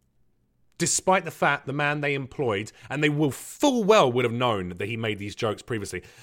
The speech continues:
You think there isn't a researcher, a person who is a legal team member, who is, who is literally employed at that huge monolithic company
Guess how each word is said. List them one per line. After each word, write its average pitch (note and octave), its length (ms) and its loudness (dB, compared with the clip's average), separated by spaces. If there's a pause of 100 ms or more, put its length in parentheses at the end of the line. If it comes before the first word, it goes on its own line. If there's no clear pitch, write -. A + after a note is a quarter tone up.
(120)
You E3 200 -2
think F#3+ 400 -2
there B2+ 160 2
isn't C#3+ 260 0
a C#3+ 60 0
researcher, C#3 680 -2 (360)
a A#2+ 80 -6
person D3 540 2
who A2+ 100 -2
is G#2+ 160 -4 (240)
a A#2+ 60 0
legal C#3 420 2
team G2 340 -4
member, F2 440 -4
who B2 120 2
is, B2 180 0 (180)
who D3 120 -2
is C3 180 -4 (160)
literally E3+ 600 -4
employed B2+ 720 -4
at C3 260 -6
that C3 240 -4
huge E3 680 -4
monolithic D#3 1000 0
company G2 540 -10